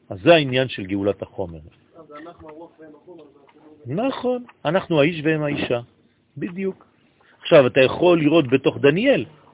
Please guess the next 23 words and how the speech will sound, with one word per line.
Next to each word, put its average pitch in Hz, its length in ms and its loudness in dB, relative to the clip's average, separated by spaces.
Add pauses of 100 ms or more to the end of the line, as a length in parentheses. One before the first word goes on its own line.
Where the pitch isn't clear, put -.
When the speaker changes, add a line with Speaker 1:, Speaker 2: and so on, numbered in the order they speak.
(800)
Speaker 1:
חלקים 147 500 2
שבך 131 400 0 (140)
שהם 120 280 -4
ישראל, 110 580 -4 (500)
וחלקים 110 540 -2
שבך 170 420 -2
שהם 160 260 -4
אומות 165 300 -4
העולם. 160 320 -4 (240)
אתה 117 100 -6
מבין 156 200 -2
עכשיו? 175 240 -10 (440)
ואם 160 140 2
אתה 185 180 6
לא 180 380 8
הולך 151 400 4
להביא 113 800 0
לחלק 127 520 2
של 110 220 -6
דניאל 113 380 0
שנקרא 107 360 -4
אומות 113 360 -4
העולם, 107 400 0